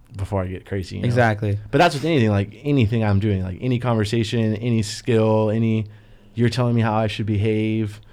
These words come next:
Speaker 1: or this or that, like, at least hear it out.
Speaker 2: Right.
Speaker 1: If someone's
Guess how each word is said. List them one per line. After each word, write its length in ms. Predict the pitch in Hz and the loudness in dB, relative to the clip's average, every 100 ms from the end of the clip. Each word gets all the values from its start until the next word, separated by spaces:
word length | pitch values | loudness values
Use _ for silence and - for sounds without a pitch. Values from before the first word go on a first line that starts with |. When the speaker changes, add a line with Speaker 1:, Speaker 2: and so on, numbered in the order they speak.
| - - - - - | -20 -20 -20 -20 -4
Speaker 1:
or 240 | 107 101 | 2 2
this 320 | 92 120 117 110 | 2 0 -2 0
or 80 | |
that, 160 | 101 101 | 0 0
like, 240 | 98 87 87 - | -2 -4 -8 -14
at 220 | - 85 | -12 -6
least 460 | 110 113 120 127 123 | -2 2 2 2 0
hear 220 | 123 101 | 0 0
it 80 | 92 | -2
out. 240 | 80 - - - | -6 -10 -18 -6
Speaker 2:
Right. 240 | 131 117 101 | 2 2 2
Speaker 1:
If 120 | 110 | 0
someone's 320 | 104 143 131 | 0 2 0